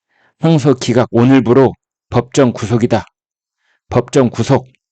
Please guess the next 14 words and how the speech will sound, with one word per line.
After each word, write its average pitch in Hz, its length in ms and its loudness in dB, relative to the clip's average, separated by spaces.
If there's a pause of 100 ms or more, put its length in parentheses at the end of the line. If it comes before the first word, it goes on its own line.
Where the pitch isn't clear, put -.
(260)
자, 110 220 -4
말씀을 110 480 -4
하세요. 120 460 0 (1700)
그러자 104 460 -6 (180)
최은순 131 720 -4
피고인이 127 760 -4 (460)
이렇게 101 680 -4 (160)
길게 95 400 -4
이 180 240 -4
얘기를 175 300 -4
합니다. - 340 -14 (3000)
"저를 143 260 4
법정 139 480 0
구속시킨다고요?" 143 1040 0